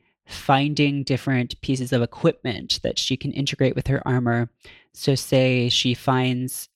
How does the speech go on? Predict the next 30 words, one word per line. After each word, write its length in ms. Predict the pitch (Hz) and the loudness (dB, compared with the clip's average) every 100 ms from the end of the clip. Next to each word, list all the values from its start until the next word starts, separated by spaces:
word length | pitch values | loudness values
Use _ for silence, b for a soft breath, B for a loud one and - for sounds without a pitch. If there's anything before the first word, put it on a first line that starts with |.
| - | -4
uh, 220 | 127 127 | -2 -2
this 180 | 135 127 | -2 -4
grappling 460 | - 135 139 147 139 | 2 2 2 -2 0
hook 240 | 139 - | -4 -4
technology 600 | - - 127 117 123 117 | -10 -2 0 0 -2 -2
that 180 | 117 - | -2 -2
lets 220 | 123 - | -4 -2
her 80 | 139 | -6
climb 500 | - - 143 135 127 | -6 0 2 2 0
to 120 | - | -2
a 40 | 127 | -2
different 320 | 117 120 117 | -2 -6 -4
area, 460 | 117 113 101 101 - B B B | -4 -2 -4 -6 -10 B B B
or 100 | 131 | 0
she 160 | 127 139 | 2 2
finds 280 | 135 127 120 | 2 2 2
these 180 | 123 | 0
b-, 260 | 117 _ - | 0 _ -8
jet 320 | 151 156 - - | 4 4 4 0
boots 300 | 117 - - | -2 -2 -4
that 160 | 117 | -4
let 140 | 110 131 | -2 -4
her, 360 | 139 120 113 - B B B - _ | 0 2 0 -4 B B B -20 _
uh, 200 | 135 127 | 2 2
jump 280 | 123 170 175 | 4 4 4
higher, 480 | - 139 120 110 98 | 0 0 2 0 -2
and 140 | - | -4
so 120 | 127 - | -8 -4
she 180 | - | -4
can, 260 | 123 120 113 | -4 -6 -8